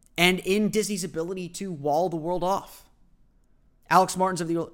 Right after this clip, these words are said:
Alex Martins, the Orlando Magic C E O, spoke to the Orlando Sentinel and said that,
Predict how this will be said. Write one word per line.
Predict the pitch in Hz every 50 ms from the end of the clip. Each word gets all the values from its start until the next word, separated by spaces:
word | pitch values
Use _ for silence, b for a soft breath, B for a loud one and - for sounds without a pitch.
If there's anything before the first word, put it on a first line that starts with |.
| - -
Alex | - 180 170 - -
Martins, | 180 180 175 165 139
the | 170
Orlando | 165 160 165 165 165
Magic | 156 156 156 151
C | - 175 165 151
E | 160
O, | 165 160 147
spoke | - - 170 -
to | - -
the | 160
Orlando | 151 147 147 143 139
Sentinel | 135 - - 196 185 196 170 160 147 143 b b b b b b b b b _ _ _ _ -
and | 160 160 160 - - _ -
said | - - - 226 214 165
that, | 147 123 - -